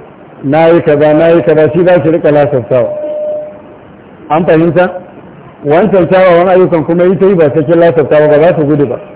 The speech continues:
Suna nan, in ji Abdullahi ɗan Mas'ud.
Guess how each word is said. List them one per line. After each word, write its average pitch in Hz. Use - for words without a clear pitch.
Suna 170
nan, 151
in 139
ji 147
Abdullahi 139
ɗan 135
Mas'ud. 117